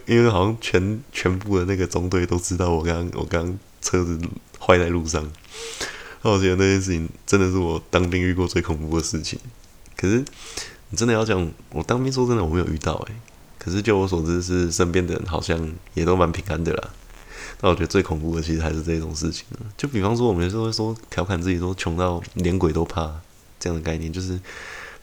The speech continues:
你军中这些军法这种东西，其实有些时候是比那种好兄弟还要，还要更可怕的欸。而且你以我自己的观点来说，我比较偏，偏向人家说的那种什么不可知论者吧。我不知道那个具体的意思是什么，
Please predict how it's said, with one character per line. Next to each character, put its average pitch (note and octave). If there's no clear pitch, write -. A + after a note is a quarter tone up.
你 D#2+
军 G#2+
中 G#2
这 G2+
些 G2+
军 F#2+
法 F#2
这 D#2+
种 E2+
东 E2
西， E2
其 -
实 F2+
有 D#2+
些 E2+
时 F2+
候 F2+
是 F2
比 D2+
那 E2+
种 D#2+
好 D#2
兄 D#2+
弟 E2+
还 D#2
要， D#2
还 -
要 E2
更 -
可 D#2
怕 E2
的 -
欸。 G2+
而 A2+
且 A2+
你 F#2
以 F2
我 D#2+
自 -
己 F2+
的 E2
观 E2+
点 E2+
来 E2
说， E2+
我 G2
比 F#2+
较 G#2
偏， G2
偏 G#2
向 G2+
人 E2
家 D#2+
说 F2
的 D#2+
那 E2
种 D#2+
什 D#2
么 D2+
不 -
可 E2
知 E2
论 E2
者 -
吧。 -
我 F#2
不 G#2
知 C3+
道 E3
那 D#3+
个 A#2+
具 A#2
体 E2
的 -
意 F#2
思 E2+
是 F2+
什 -
么， -